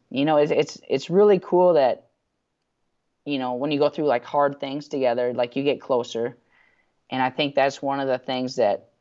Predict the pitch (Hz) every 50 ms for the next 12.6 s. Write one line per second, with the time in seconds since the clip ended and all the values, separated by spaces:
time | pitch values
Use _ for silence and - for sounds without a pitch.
0 | _ _ _ - 120 117 107 98 90 - - - 143 135 139 143 - 208 180 -
1 | 180 165 156 160 151 147 - 156 143 135 127 123 120 120 123 - - 139 135 135
2 | 135 139 143 - - - 120 127 - - 127 123 123 - 120 117 110 110 - -
3 | _ _ _ _ _ _ _ _ _ _ _ _ _ _ _ _ _ _ - 113
4 | 113 123 120 120 117 113 - - - _ _ _ _ _ _ _ 120 127 127 127
5 | 123 123 117 104 - 135 123 113 107 107 110 120 117 - 135 - - - 131 120
6 | 131 123 110 - 123 127 123 123 127 127 - _ - 127 113 110 113 - - _
7 | - - 127 131 123 117 117 117 120 120 110 104 107 110 - 117 117 117 110 110
8 | 113 117 _ _ _ _ _ _ _ _ _ _ _ _ _ - - 147 160 156
9 | 165 175 - - 160 - - - 131 139 151 143 117 110 - - _ - 131 127
10 | 120 117 117 127 - _ - _ _ _ _ _ - 120 131 143 151 139 143 -
11 | 143 135 - - 131 135 131 135 131 127 120 123 123 123 127 135 139 127 117 -
12 | - - 127 123 127 131 131 113 107 101 - -